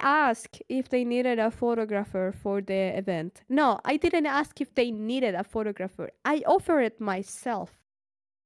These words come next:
to, to be there. And I got told, "No, no worries. Uh, the sponsors will have a photographer covering the event." I haven't seen a single picture.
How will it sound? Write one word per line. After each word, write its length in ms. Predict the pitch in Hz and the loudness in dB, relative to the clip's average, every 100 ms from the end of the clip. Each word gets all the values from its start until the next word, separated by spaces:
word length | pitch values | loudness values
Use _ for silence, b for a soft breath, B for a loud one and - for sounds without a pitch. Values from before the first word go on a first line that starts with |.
| _ _ _ _ - | _ _ _ _ -2
to, 160 | 247 - _ _ _ - | -2 -2 _ _ _ -6
to 100 | - | -2
be 180 | 220 233 | 0 0
there. 380 | 185 185 131 - _ _ _ _ _ _ _ _ _ _ _ - | 2 0 -2 -10 _ _ _ _ _ _ _ _ _ _ _ -2
And 120 | 240 | 0
I 100 | 254 | 2
got 260 | 302 359 359 | 4 2 4
told, 320 | 349 349 - - | 2 2 0 -6
"No, 380 | 277 339 277 208 | -2 0 0 0
no 220 | 247 285 | 2 4
worries. 560 | 277 285 302 320 - - - 240 | 4 4 4 2 -4 -16 -10 -2
Uh, 640 | 240 226 226 220 214 214 - _ _ | 0 2 2 0 -2 -4 -10 _ _
the 300 | 196 208 208 | -6 -2 -2
sponsors 580 | 220 - 247 247 254 247 | -4 -6 -6 -4 -6 -4
will 160 | 240 226 | -2 -2
have 340 | - 214 214 208 | -2 -2 0 0
a 100 | 208 | -2
photographer 680 | 208 202 196 202 196 190 190 | -2 -2 -2 -4 -6 -6 -6
covering 500 | - 185 185 180 185 | -4 -2 -2 -2 -2
the 140 | 175 | -4
event." 340 | 165 - - _ _ _ _ B B - | -6 -10 -16 _ _ _ _ B B 0
I 80 | 254 | 4
haven't 320 | 247 349 403 | 6 6 6
seen 200 | - 349 - | 6 4 4
a 100 | 262 | -2
single 420 | - 254 247 240 | -2 0 2 0
picture. 480 | 240 269 - 196 | 0 -4 -6 -12